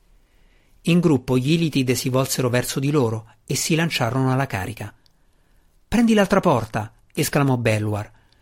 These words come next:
Drist aveva afferrato la statuina e stava già muovendosi in quella direzione. I portali di ferro si chiusero fragorosamente e Drist lavorò per rimettere a posto la sbarra di chiusura.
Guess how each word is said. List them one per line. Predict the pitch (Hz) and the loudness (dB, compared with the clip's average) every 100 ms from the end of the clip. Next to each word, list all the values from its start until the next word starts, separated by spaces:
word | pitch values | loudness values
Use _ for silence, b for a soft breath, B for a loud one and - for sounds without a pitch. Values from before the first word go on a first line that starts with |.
| b b | b b
Drist | - 143 156 - | -2 0 0 0
aveva | 127 120 113 120 - | -2 0 -2 -4 -4
afferrato | 120 - 139 131 151 131 | -6 -2 -2 0 0 0
la | 117 | 0
statuina | 131 123 185 175 156 - - | -2 0 0 0 -2 -8 -6
e | |
stava | 147 160 143 139 | -2 0 0 0
già | 180 | 0
muovendosi | 160 147 156 160 135 143 | 2 0 0 0 -2 0
in | 135 | -2
quella | - 135 127 | 0 0 2
direzione. | 127 117 - 120 101 101 - b b b b b | 0 -2 -4 -6 -6 -10 -14 b b b b b
I | 160 | -4
portali | 147 143 - 131 | -2 0 2 2
di | 123 | 2
ferro | 123 165 170 156 - - | 0 -2 0 -2 -6 -10
si | - 180 | -6 -4
chiusero | - 185 170 151 | 0 0 0 0
fragorosamente | - 214 185 170 165 120 104 - 110 B B B | 0 2 2 2 0 0 -4 -8 -10 B B B
e | - 135 | -4 -2
Drist | 135 143 - | 0 0 0
lavorò | 123 113 127 120 113 _ - | -2 0 0 0 -2 _ -2
per | 160 | 0
rimettere | 170 151 - 160 | 2 0 0 0
a | 165 | -2
posto | - 110 - | -4 -6 -2
la | 156 156 | -2 0
sbarra | 151 113 123 139 | 0 0 0 -2
di | 151 | -4
chiusura. | 180 139 107 90 104 | -4 -4 -6 -10 -14